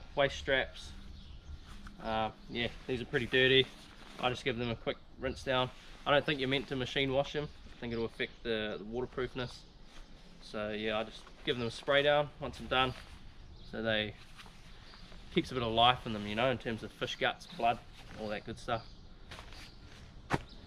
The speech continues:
In terms of footwear on the water, I usually use these Cressy booties. I used to use other ones which just had, like, the neoprene bottoms on them, but I found that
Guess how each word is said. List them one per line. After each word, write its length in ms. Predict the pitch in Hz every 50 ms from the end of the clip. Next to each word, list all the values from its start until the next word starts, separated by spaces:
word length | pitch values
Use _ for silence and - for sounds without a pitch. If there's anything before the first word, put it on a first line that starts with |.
| - - - - - - - - - - - - - -
In 140 | - 139 143
terms 240 | - 185 175 170 147
of 80 | 143
footwear 400 | - - 196 - 175 185 180 175
on 80 | 165 156
the 80 | 151 151
water, 540 | 151 156 156 156 156 151 147 147 143 143 - - - - - - - - - - - - - 135
I 40 |
usually 340 | 131 139 139 127 127 131 131
use 400 | 127 127 131 131 127 123 120 -
these 360 | - 135 131 131 127 123 -
Cressy 640 | - - - 151 139 135 - 139 131 127 123 120 117 - - -
booties. 480 | - 147 156 151 156 156 151 139 - - - - - - - - - - - - - - - -
I 80 | 139 139
used 220 | 151 143 - -
to 60 | 143 135
use 600 | 135 139 135 131 127 123 - - - - - - - - - - - - - - - - -
other 200 | 135 135 135 135
ones 420 | 135 131 127 127 127 123 - -
which 240 | - - - - -
just 160 | 131 131 -
had, 260 | - 131 117 113 113 - - - - - - - - - - -
like, 160 | - 95 -
the 60 | - 120
neoprene 520 | 123 127 123 123 120 - - 127 117 113
bottoms 380 | - 123 127 131 135 131 127 135
on 140 | 131 131
them, 180 | 131 127 127 120
but 100 | 117 113
I 60 | 110
found 380 | - - 123 113 110 110 110 107
that 180 | 107 104 -